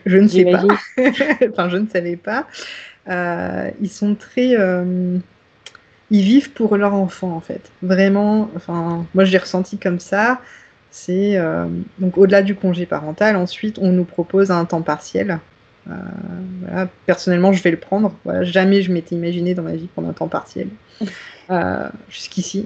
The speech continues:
Speaker 1: et c'est trop une bonne opportunité. Ils essayent de passer le maximum de temps avec leurs enfants,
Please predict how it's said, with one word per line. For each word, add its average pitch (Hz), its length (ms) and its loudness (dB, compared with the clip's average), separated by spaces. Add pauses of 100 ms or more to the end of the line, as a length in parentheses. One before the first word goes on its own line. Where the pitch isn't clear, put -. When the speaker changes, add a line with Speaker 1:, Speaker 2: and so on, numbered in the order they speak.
Speaker 1:
et 165 220 0
c'est - 640 -6
trop - 160 2
une 190 80 4
bonne 185 160 6
opportunité. 180 760 2 (360)
Ils 180 140 2
essayent 185 180 4
de 185 80 2
passer 190 240 4 (160)
le 175 60 -4
maximum 175 540 -2
de 180 120 0
temps 180 160 -6
avec 180 180 -6
leurs 170 160 -4
enfants, - 240 -12